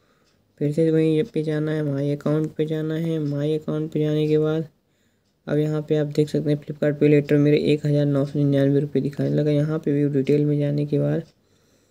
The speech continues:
आपका यहाँ पे एक bill generate हुआ होगा April का जो unbilled है, यहाँ पे आप जाके यहाँ से पे कर सकते हैं। यहाँ पे दस रुपये charge होता है,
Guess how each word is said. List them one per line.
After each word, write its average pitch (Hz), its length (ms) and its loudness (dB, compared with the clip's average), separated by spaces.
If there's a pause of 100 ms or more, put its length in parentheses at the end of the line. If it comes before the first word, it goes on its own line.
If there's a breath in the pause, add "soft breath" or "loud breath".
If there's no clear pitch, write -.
(680 soft breath)
आपका 151 340 -4
यहाँ 151 160 -2
पे 151 140 0
एक 147 160 -2
bill 151 200 4
generate 147 420 2
हुआ 143 160 4
होगा 139 240 4 (100)
April 143 520 -2
का 156 240 -6 (200)
जो 143 160 -2
unbilled 147 460 2
है, 160 240 -2 (880 soft breath)
यहाँ 165 340 -2
पे 185 280 -2 (320)
आप 151 180 -2
जाके 151 320 2
यहाँ 156 220 4
से - 140 -10 (100)
पे 135 120 0
कर 135 160 0
सकते - 360 -8
हैं। 143 140 -8 (720 soft breath)
यहाँ 175 200 2 (100)
पे 180 160 4
दस 165 220 2
रुपये 160 320 0
charge 151 400 2
होता 151 260 0
है, 156 340 -2